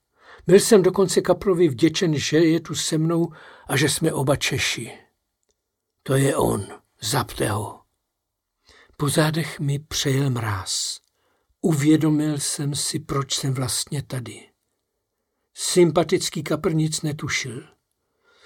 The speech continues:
Sedl jsem si a začal jsem přemýšlet, jakým způsobem připravím kapra o život. Brahmaputra šel mezi tím pro paličku, nevím na co. A já dostal nápad. Nasadím si na obličej masku náčelníka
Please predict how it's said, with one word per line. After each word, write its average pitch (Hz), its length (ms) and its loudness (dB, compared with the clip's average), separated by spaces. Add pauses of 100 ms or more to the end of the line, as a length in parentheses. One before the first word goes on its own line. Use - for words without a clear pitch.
(140)
Sedl 160 380 2
jsem 151 260 -4
si - 160 0
a 147 60 0
začal 151 320 -4
jsem 156 220 -4
přemýšlet, 160 640 -2
jakým 190 460 2
způsobem 165 720 -2
připravím 156 600 -2
kapra 156 380 -4
o 131 100 -4
život. 110 380 -6 (640)
Brahmaputra 151 840 -2
šel 147 240 -2
mezi 135 240 -2
tím 135 160 -4
pro 131 160 -4
paličku, 131 640 -4
nevím 117 280 -4
na 113 120 -6
co. 120 340 -8 (800)
A 131 60 -10
já 135 200 0
dostal 139 360 -4
nápad. 110 440 -6 (760)
Nasadím 160 720 0
si 160 340 -4
na 147 240 -8
obličej 151 560 -4
masku 143 600 -4
náčelníka 139 1000 -2